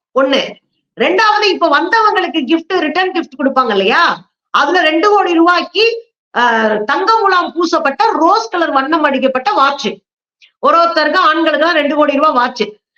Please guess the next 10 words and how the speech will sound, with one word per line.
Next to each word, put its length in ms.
அதுல 260
போன 260
பெண்களுக்கு 640
வி 140
ஐ 100
பிக்கு 260
நெக்-, 160
வைர 360
நெக்லஸ். 480
முடியலங்க. 500